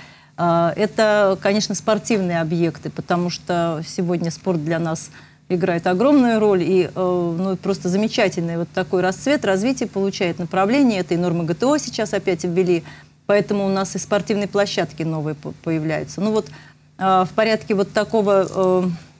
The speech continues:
ну, замечательного, что ли, подарка для жителей Кировского района, э, в честь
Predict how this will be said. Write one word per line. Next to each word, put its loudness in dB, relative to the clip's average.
ну, -2
замечательного, -2
что -2
ли, 2
подарка 0
для 4
жителей 0
Кировского 0
района, 0
э, 2
в -2
честь -2